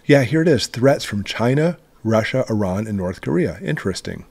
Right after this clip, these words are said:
Now, they call on the people to plan being without access to key services in the wake of prolonged power cuts, cyber attacks, and flooding. And again, their verbiage seems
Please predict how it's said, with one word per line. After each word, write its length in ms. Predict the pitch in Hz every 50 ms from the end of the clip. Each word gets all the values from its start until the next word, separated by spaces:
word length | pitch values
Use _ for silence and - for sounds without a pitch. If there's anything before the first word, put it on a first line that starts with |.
| _ _ _ _ _
Now, 220 | - 127 120 113 107
they 100 | 117 123
call 220 | - - 139 143
on 80 | 139 131
the 60 | 120
people 260 | - 131 120 120 113
to 80 | 107 104
plan 380 | - - 117 120 123 127 127
being 240 | 113 117 120 117 113
without 260 | 113 113 104 - -
access 320 | 123 113 110 - - 110 -
to 100 | - 110
key 200 | - - 127 -
services 500 | - - 147 170 170 - - 117 98 98
in 80 | 101
the 80 | 104 104
wake 240 | 107 107 110 - 107
of 260 | 101 101 - - _ -
prolonged 580 | - 107 107 104 110 110 127 143 151 135 -
power 380 | - - - 160 151 143 127 107
cuts, 480 | - - - 98 104 - - - - - - - - - _ _
cyber 500 | - - - - 131 143 160 143 113 101
attacks, 520 | 92 - - - 92 87 87 - - -
and 340 | - 131 107 98 95 101 95
flooding. 480 | - - - 87 87 - 87 71 73 - _ _ _ _ _ _ -
And 160 | 120 113 113
again, 260 | 110 98 131 131 120
their 140 | 113 110 101
verbiage 580 | 90 110 110 127 151 165 175 175 175 - - - -
seems 680 | - - - - - 98 98 101 104 110 113 98 -